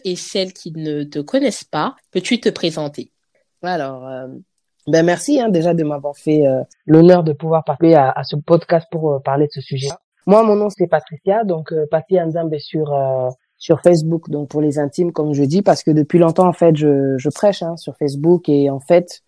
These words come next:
Speaker 2: aujourd'hui, je dirais plus que je suis, euh, motivatrice, hein. Donc, euh, coach
Speaker 1: D'accord.
Speaker 2: de l'éternel, <laughs> comme j'aime dire. Donc, <laughs> c'est pour encourager les gens, en fait, à rester forts, malgré les, les circonstances difficiles de la vie.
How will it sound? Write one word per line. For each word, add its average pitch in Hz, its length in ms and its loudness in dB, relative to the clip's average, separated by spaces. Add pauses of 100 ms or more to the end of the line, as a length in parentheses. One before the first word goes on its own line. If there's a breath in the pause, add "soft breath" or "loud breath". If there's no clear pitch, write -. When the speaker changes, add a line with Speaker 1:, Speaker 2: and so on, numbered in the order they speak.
(380)
Speaker 2:
aujourd'hui, 190 340 -2
je 220 80 -6
dirais 185 220 -2
plus 196 220 -10
que 170 120 0
je 151 140 -2
suis, 185 360 0
euh, 147 200 0
motivatrice, 156 840 -6 (120)
hein. 147 240 -8 (400)
Donc, 143 280 0
euh, 147 80 2
coach 233 380 -4
Speaker 1:
D'accord. 170 140 0
Speaker 2:
de 175 60 0
l'éternel, 156 600 -4
<laughs> 226 240 0
comme 254 180 0
j'aime 202 260 -6
dire. 220 220 -6
Donc, 233 140 0
<laughs> 277 2000 -4
c'est 269 240 -2
pour 277 340 -8
encourager 226 560 0
les 214 200 2
gens, 214 200 -8
en 196 80 -10
fait, 202 240 -8
à 165 60 -4
rester 156 320 -4
forts, 185 340 -4 (380)
malgré 175 420 -2
les, 151 460 -6 (160)
les - 100 -2
circonstances 196 540 -4
difficiles 165 420 -4
de 160 80 2
la 147 160 4
vie. 139 220 -4